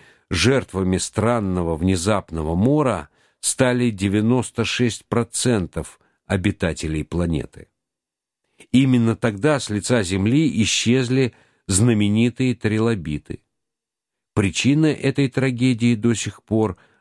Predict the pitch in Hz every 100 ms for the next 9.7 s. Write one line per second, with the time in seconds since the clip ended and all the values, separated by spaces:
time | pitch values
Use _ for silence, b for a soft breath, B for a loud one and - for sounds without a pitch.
0 | b 95 - 92 85 98 101 - 98 101
1 | 76 64 60 - 64 67 _ _ _ _
2 | _ _ _ _ _ _ _ _ _ B
3 | B - 143 - - 135 127 123 147 170
4 | 160 180 175 190 170 185 160 120 110 104
5 | 95 101 92 - 95 - - 92 _ _
6 | _ _ _ _ _ _ _ _ - 143
7 | - 151 151 120 117 117 123 131 - 113
8 | - 104 104 - 110 - 95 - 107 107
9 | 104 92 - 139 170 -